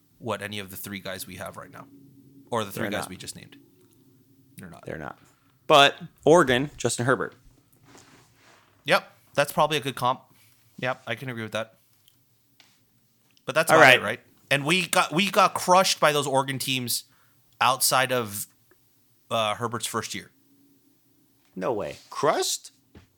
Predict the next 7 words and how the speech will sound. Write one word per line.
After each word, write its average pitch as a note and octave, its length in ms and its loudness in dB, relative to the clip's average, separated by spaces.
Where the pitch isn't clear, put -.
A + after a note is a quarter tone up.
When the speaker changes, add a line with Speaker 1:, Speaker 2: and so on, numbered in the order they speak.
Speaker 1:
Offensively? F3+ 580 -8
Speaker 2:
I D#3 120 -6
didn't G3 160 -8
think D3+ 220 -4
so, B2 200 -2
'cause, A2+ 320 -8
like, A2+ 160 -4